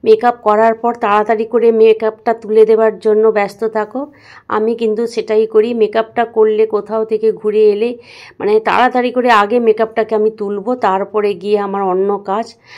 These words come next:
না হলে যেন আমার মনে হয়, মানে, অস্বস্তি লাগছে। এই মেকআপ লুকটা আমাকে অনেকেই মেসেজ করেছিল দেখানোর জন্য, তো তাই আজকে আমি চলে এলাম তোমাদের সাথে এই মেকআপ লুকটাকে শেয়ার করার জন্য।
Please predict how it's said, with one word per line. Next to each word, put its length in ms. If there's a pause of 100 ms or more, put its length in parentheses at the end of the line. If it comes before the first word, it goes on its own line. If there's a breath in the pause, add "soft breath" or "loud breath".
(180 loud breath)
না 180
হলে 200
যেন 200
আমার 180
মনে 260
হয়, 240
মানে, 300 (100)
অস্বস্তি 560
লাগছে। 500 (960 soft breath)
এই 220
মেকআপ 360
লুকটা 480
আমাকে 440
অনেকেই 540
মেসেজ 440
করেছিল 600
দেখানোর 480
জন্য, 360
তো 220
তাই 340
আজকে 320
আমি 160
চলে 360
এলাম 240
তোমাদের 380
সাথে 420 (300 loud breath)
এই 200
মেকআপ 360
লুকটাকে 440
শেয়ার 340
করার 340
জন্য। 320